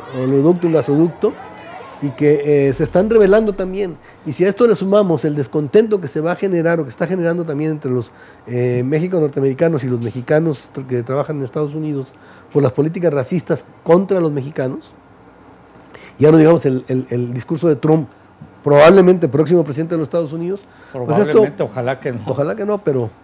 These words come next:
Speaker 2: Ajá.
Speaker 1: eh, esto va a generar precisamente una, o está generando, digamos, una crisis tal que, eh, el, el, el imperio, pues, empieza a descomponerse desde adentro, como le pasó al Imperio Romano,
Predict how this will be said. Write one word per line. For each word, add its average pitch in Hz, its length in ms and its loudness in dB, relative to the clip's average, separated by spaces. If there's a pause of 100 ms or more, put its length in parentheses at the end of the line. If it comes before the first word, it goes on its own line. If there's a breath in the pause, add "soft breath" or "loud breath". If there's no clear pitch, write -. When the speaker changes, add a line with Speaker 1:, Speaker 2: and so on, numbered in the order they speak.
(120)
Speaker 2:
Ajá. 139 360 -6
Speaker 1:
eh, 135 300 -2
esto 185 300 2
va 190 80 6
a - 20 4
generar 165 460 0
precisamente 175 760 -4
una, 180 360 0
o 147 40 -6
está 208 160 0
generando, 196 380 2
digamos, 180 320 -2
una 185 180 -2
crisis 180 540 -6
tal 165 260 -2 (500 soft breath)
que, 180 320 2
eh, 131 500 -2 (100)
el, 123 240 -4
el, 131 220 -6
el 139 140 -4
imperio, 180 420 0
pues, 180 380 -4 (320 soft breath)
empieza 139 440 -2
a - 0 -
descomponerse 131 800 -2
desde 143 260 0
adentro, 131 480 -2 (460 soft breath)
como 160 180 2
le 160 80 6
pasó 160 220 2
al 196 60 8
Imperio 190 300 6
Romano, 147 520 0